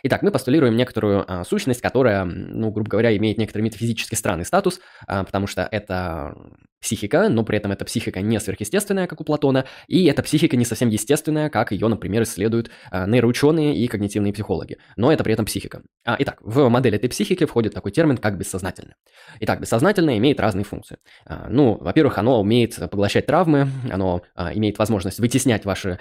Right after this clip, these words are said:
а, травмические воспоминания в, куда-то там в себя, а, и хранить их в некотором там скрытом, м, спрятанном, а, травмирующем виде. И, а, через вот это вот хранение, то есть, грубо говоря, вы — это некоторая флешка,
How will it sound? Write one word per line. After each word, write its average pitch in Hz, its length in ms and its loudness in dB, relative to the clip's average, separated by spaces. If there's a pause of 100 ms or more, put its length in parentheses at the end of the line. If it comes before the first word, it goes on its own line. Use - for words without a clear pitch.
(160)
а, 98 100 -4
травмические 117 540 0
воспоминания 101 640 0
в, 95 260 -2
куда-то - 320 -4
там - 160 -10
в - 60 -8
себя, 185 360 0 (280)
а, 90 200 -4
и 135 120 4
хранить 120 420 2
их 196 140 -2
в 107 40 -2
некотором 104 420 0
там 98 160 -2
скрытом, 120 480 2 (280)
м, 92 120 -4
спрятанном, 107 540 0 (200)
а, 95 120 -4
травмирующем 120 480 4
виде. 131 280 2 (160)
И, 107 320 2 (240)
а, 98 200 -10
через 101 260 -2
вот 98 120 -4
это 101 140 -4
вот - 120 -10
хранение, 139 500 2
то - 80 -4
есть, - 140 -6
грубо 95 260 2
говоря, 127 260 2
вы — 113 160 4
это 95 120 -2
некоторая 98 280 -4
флешка, 151 420 0